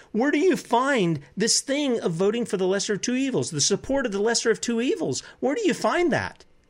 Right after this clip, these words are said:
In all of Scripture, two one five Top Talk, we got three minutes left.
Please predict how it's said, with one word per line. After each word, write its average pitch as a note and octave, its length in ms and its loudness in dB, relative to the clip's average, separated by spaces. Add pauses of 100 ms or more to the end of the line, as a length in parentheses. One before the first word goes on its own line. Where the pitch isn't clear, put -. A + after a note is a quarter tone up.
(140)
In B3+ 160 2
all D4 240 2
of D4 120 2
Scripture, G#3 460 -2 (560)
two B3 160 2
one C#4 160 2
five A#3+ 260 0
Top - 200 0
Talk, E3 160 2
we E3 100 -2
got G3+ 240 0
three A3+ 200 0
minutes A#3+ 320 -2
left. B2+ 360 -6